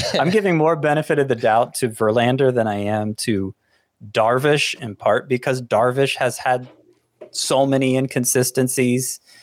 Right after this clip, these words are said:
Speaker 2: in recent years and throughout his career that, like, even if everything looked fine with the, the strikeouts and everything, I, I still wouldn't feel totally confident we know what we're getting from him this year.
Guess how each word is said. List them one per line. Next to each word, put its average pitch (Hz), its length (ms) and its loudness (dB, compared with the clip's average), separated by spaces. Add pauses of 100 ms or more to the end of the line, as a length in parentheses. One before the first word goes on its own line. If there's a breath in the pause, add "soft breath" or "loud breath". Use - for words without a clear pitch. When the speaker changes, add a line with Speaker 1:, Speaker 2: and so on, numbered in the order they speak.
(380 loud breath)
Speaker 2:
in 117 140 0
recent 117 360 2
years 113 300 2
and 110 140 2
throughout 110 320 2
his 107 100 -6
career 104 600 -2
that, 95 300 0 (100)
like, 107 260 0
even 165 260 0
if 131 300 -2 (420)
everything 127 400 0
looked 110 160 0
fine 131 440 0
with 104 160 -2
the, 107 240 -6
the 104 120 0
strikeouts 98 600 0
and 95 80 -6
everything, 90 480 -6
I, 98 280 -2 (540 loud breath)
I 131 140 2
still 135 760 0 (120)
wouldn't 120 520 -2
feel 120 220 0
totally 135 520 2
confident 117 500 -2
we 110 120 -4
know 104 160 2
what 101 100 0
we're 92 100 -8
getting 131 300 0
from 92 220 -6
him 87 140 -12
this 87 260 -2
year. 92 300 -4